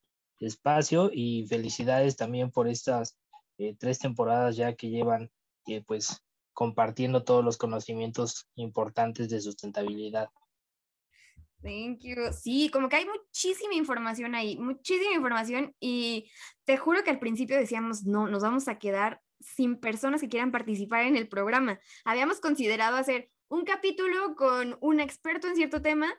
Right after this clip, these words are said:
Speaker 2: y otro capítulo solo nosotras, porque dijimos, "No, no vamos a tener quien quiera participar", y ve, o sea, está increíble.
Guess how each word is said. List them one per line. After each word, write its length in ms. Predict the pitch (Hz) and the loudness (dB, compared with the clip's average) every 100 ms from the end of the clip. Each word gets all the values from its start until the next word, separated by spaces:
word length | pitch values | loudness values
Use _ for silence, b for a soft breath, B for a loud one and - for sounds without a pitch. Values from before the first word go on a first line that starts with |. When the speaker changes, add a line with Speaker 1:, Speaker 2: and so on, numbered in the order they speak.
| _ _ | _ _
Speaker 2:
y 100 | - | 2
otro 160 | 269 302 | 2 4
capítulo 600 | 294 269 285 320 330 339 | 0 0 -4 -2 0 0
solo 260 | 320 269 262 | 2 2 2
nosotras, 460 | 233 233 214 214 | -2 -6 -8 -8
porque 240 | 233 220 226 | -8 -4 -2
dijimos, 420 | 240 262 240 226 | 2 2 2 4
"No, 300 | 262 - - - | 4 2 -4 2
no 180 | 294 311 | 6 8
vamos 220 | 370 330 | 6 2
a 80 | - | 2
tener 300 | 233 247 - | 0 0 0
quien 160 | 277 | -2
quiera 260 | 269 240 285 | 0 0 0
participar", 680 | 247 254 240 208 247 247 - | -2 -2 -4 2 2 2 0
y 160 | 285 | 2
ve, 480 | 247 294 349 370 370 339 | 2 0 0 -2 -4 -6
o 40 | |
sea, 160 | 302 240 | -6 -8
está 400 | - 285 349 - _ | -2 -2 -2 -8 _
increíble. 840 | 269 247 233 311 208 214 202 196 | -4 -2 -2 0 -2 -2 -4 -6